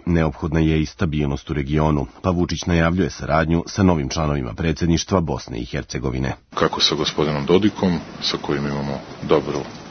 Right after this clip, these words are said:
Speaker 2: racionalnu i uspešnu saradnju, tako ćemo sarađivati sa gospodinom Šefikom Džaferovićem, kojeg poznajem na više sastanaka smo razgovarali u drugom kapacitetu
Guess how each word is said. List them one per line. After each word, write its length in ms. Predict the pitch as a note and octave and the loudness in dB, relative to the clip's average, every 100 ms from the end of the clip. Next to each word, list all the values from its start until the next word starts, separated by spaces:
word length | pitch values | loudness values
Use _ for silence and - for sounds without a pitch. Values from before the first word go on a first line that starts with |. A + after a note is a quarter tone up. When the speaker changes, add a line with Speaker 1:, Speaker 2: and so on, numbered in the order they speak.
| - - | -16 -6
Speaker 2:
racionalnu 600 | D#2 D#2 - D2+ D2 D2 | -2 0 0 0 -2 -2
i 60 | C#2+ | -2
uspešnu 360 | - D2 - | -2 -2 -2
saradnju, 480 | C#2 D2+ D#2+ F#2+ G#2+ | -2 2 2 4 2
tako 260 | - F2 G#2+ | 0 -2 0
ćemo 320 | - E2 D#2+ - | 0 0 -2 -4
sarađivati 680 | - D#2+ D#2 D#2 D#2 D2+ D2+ | 0 2 4 4 4 4 2
sa 380 | D#2+ D#2 C#2+ C#2 - - | 2 2 0 -2 -8 -8
gospodinom 380 | D#2+ - D2+ D2+ | -4 -2 -2 2
Šefikom 480 | - D2+ - - - - | 2 2 -2 -8 -10 0
Džaferovićem, 760 | E2 F2 - F#2 F2+ - F#2 D#2+ - - - | 2 4 4 4 4 4 0 -2 -8 -14 -4
kojeg 240 | E2 D2 - - - - | 0 0 -4 -12 -14 0
poznajem 520 | F#2 F2 G2+ F#2 E2+ D2+ - - - | 2 6 4 4 0 -4 -12 -16 -10
na 140 | D2 C#2 - - - - - | -8 -8 -8 -14 -16 -8 0
više 240 | F2+ - | 2 2
sastanaka 600 | - F2 - F2+ E2 E2 | 0 0 -2 -2 -4 -4
smo 200 | - E2 | -4 0
razgovarali 680 | D#2+ D2 D#2+ D#2+ D#2+ D#2+ D2 - - - - | 0 2 2 4 4 4 0 -4 -16 -16 -10
u 60 | D2+ | -4
drugom 300 | D#2+ D2+ C2+ | 0 0 0
kapacitetu 800 | - - - - - F2 F2+ G2 | -6 -6 -6 -6 0 2 2 -2